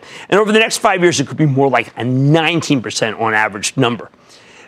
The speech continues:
Those are great figures for a grocery store chain, but they're not worth paying fifty times earnings. Plus, don't forget, Grocery Outlet is still unproven. Uh, something like Five Below is tested. It's growing in earnings at a nineteen percent clip. It's valued at only thirty-three times earnings.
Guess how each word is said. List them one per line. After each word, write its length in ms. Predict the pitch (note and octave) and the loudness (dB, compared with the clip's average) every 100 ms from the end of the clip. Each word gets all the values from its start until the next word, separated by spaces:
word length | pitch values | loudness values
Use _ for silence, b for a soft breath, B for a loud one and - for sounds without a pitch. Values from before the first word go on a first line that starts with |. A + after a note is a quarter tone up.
| B | B
Those 380 | E3 A#3+ F4 G#3+ | 4 6 4 2
are 380 | - G3+ A3 A3+ | 2 4 4 0
great 380 | - F#3 G#3+ | 2 2 0
figures 540 | - - G#3 D#3 G3 - | -6 0 0 2 0 2
for 200 | F3+ F3+ | 0 0
a 60 | |
grocery 400 | D#3 E3 D3+ - | 2 2 2 0
store 240 | C#3+ D3+ C3+ | 0 0 0
chain, 300 | - A2+ A2 | 0 -2 -4
but 140 | - | -2
they're 100 | F#3 | 0
not 260 | A3 C#4+ C4 | 2 0 2
worth 220 | F3 B2 | 0 2
paying 240 | - C3 | -2 -2
fifty 400 | G#2+ - C3 - | -4 -2 -2 -4
times 320 | G2+ G2+ E2+ G#2+ | -8 -8 -6 -4
earnings. 380 | B2 G2+ - B B B - | -4 -4 -20 B B B -2
Plus, 140 | A#3+ | 0
don't 180 | - B3+ | 2 0
forget, 260 | C4 G#3+ - | 2 0 2
Grocery 300 | F3+ - F#3+ | 0 4 2
Outlet 180 | D#3+ | 4
is 80 | C#3+ | 0
still 160 | - A#2+ | 0 -2
unproven. 340 | G2+ G#3 A#3 - B B B D#3+ | 2 -2 -2 -14 B B B -2
Uh, 120 | D#3+ | 0
something 240 | G3 F#3+ | 2 2
like 100 | E3+ | 0
Five 260 | - C#3+ B2+ | 0 0 2
Below 200 | B2+ A#2+ | 2 2
is 100 | C3 | 0
tested. 460 | - C3 - C#3+ | -2 -2 0 0
It's 160 | B2 - | 0 -2
growing 300 | - B2+ C3 | 2 2 0
in 40 | |
earnings 300 | B2 B2+ B2 | 0 -2 0
at 60 | A2+ | -2
a 20 | |
nineteen 400 | G#2+ B2 B2+ C#3 | 0 -2 0 -4
percent 240 | - C#3 B2+ | 0 -2 0
clip. 200 | C3 B B B | -4 B B B
It's 120 | - | -8
valued 360 | - F3+ F3+ E3 | 0 2 2 2
at 160 | E3+ - | 0 0
only 580 | E3 E3+ G3 G#3+ G#3+ G#3+ | 0 4 4 4 4 2
thirty-three 540 | E3+ D#3+ E3 D3 D#3+ D3 | 2 2 2 0 -2 -2
times 320 | - A#2+ A2 | -2 -2 -2
earnings. 280 | G2 D#2 | -4 -10